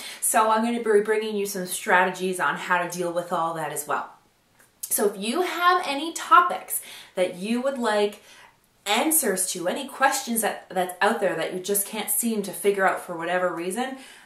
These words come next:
send it in and we'll answer it on an episode of The Magic of Marketing. Now, in the meantime, let's get back to the question. So what is the number one thing that you can do that'll completely change your marketing and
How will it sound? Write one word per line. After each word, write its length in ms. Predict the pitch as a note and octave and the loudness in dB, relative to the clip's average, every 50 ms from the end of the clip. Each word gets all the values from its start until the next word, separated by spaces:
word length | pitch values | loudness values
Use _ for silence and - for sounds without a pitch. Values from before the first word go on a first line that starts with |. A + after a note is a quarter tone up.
| - _ _ _ _ _ - | -20 _ _ _ _ _ -6
send 440 | - - - - C4 C#4 C#4 C#4+ | -4 -2 -2 0 0 -2 -2 -2
it 100 | D#4 D4+ | -2 -2
in 420 | C#4 C4+ B3+ B3+ B3 A#3+ A#3+ A#3+ - _ - | 0 0 0 0 0 0 -2 -4 -8 _ -6
and 160 | G3 F#3+ F#3 | -6 -2 0
we'll 180 | F#3 F#3 F#3 F#3 | 2 2 2 2
answer 400 | F#3 F#3+ G3 F#3+ - - F#3 F3+ | 0 -2 -2 -4 -4 -2 -2 -2
it 180 | F3+ - - - | -4 -6 -4 -2
on 140 | - E3+ E3+ | 0 0 0
an 100 | D#3+ D3 - | -2 -2 -2
episode 440 | - F3 E3+ - - - E3+ D3+ D3 | -2 -2 -2 -4 -6 -6 -6 -6 -6
of 100 | D3+ D3 | -6 -8
The 60 | D#3 D#3 | -8 -8
Magic 340 | D#3 D3 D3 D3 D3+ D3 D3+ | -8 -6 -6 -8 -10 -10 -10
of 100 | D3 D3 | -8 -6
Marketing. 480 | C#3+ C#3 C#3 C#3 - B2 A#2 - - - _ - - - - - - - - | -6 -6 -6 -8 -12 -16 -18 -18 -20 -14 _ -12 -12 -12 -14 -20 -20 -18 -14
Now, 420 | E3 E3+ F#3+ G3 F#3+ E3+ - - - - - _ - | -8 -2 0 2 2 2 0 -4 -10 -16 -14 _ -4
in 180 | F#3+ G3+ G#3+ | -2 -2 0
the 60 | A#3+ | 2
meantime, 480 | A#3+ A#3 F#3+ E3 D#3+ - - - - - - - - - _ _ | 2 2 2 0 -4 -10 -14 -14 -16 -16 -20 -20 -20 -20 _ _
let's 260 | - G3 D4 - - - | 0 0 2 2 0 -2
get 160 | A#3 A#3 - | -4 0 2
back 160 | F#3 F3+ F#3 | 2 2 2
to 100 | - - | 0 -4
the 60 | F3 E3+ | -6 -8
question. 480 | - - - - - - - - - | -6 -4 -4 -4 -2 -4 -8 -8 -6
So 280 | - - A#3 A#3 A3 A3 | -4 -2 0 2 2 2
what 400 | - A#3 C#4 F4+ - - - - | 2 4 6 6 6 6 4 0
is 340 | - F4 G4+ - - - - | 0 2 2 2 0 -2 -2
the 180 | - F#3+ F#3+ | -2 -2 -2
number 580 | F#3+ F#3 F#3 G3 G3 G#3 G#3+ G#3+ A3+ A#3+ C4+ C4+ | -2 -4 -4 -4 -2 -2 0 0 2 4 4 4
one 260 | B3 A#3 A3 A3 A3 | 4 2 0 0 -2
thing 200 | A3 G#3+ G3+ F#3 | -6 -6 -6 -6
that 160 | E3 C#3+ - | -6 -8 -8
you 100 | E3+ F#3 | -8 -8
can 160 | F#3 - F3+ | -8 -8 -8
do 160 | F3 F3+ F3+ F3 | -8 -6 -6 -4
that'll 260 | E3+ D#3+ D3 - - | -4 -4 -4 -6 -8
completely 600 | - - F#3 F#3 - - A#3 A#3+ C4+ - - A#3+ | -8 -10 -10 -10 -8 -6 -6 -6 -6 -6 -8 -8
change 360 | - - G#3+ G#3 G#3 G#3 G3+ | -10 -8 -6 -6 -6 -4 -6
your 100 | G#3 F#3+ | -6 -4
marketing 560 | E3+ E3 E3 F3 F3 - F#3 F3 D#3 D3 D3 - - - - - - - - - - - | -2 0 0 0 -2 -4 -8 -8 -8 -10 -12 -14 -18 -20 -20 -20 -20 -20 -20 -16 -8 -4
and 360 | E3+ F3 E3 E3 D#3+ D#3+ | -2 -2 -2 -2 -4 -8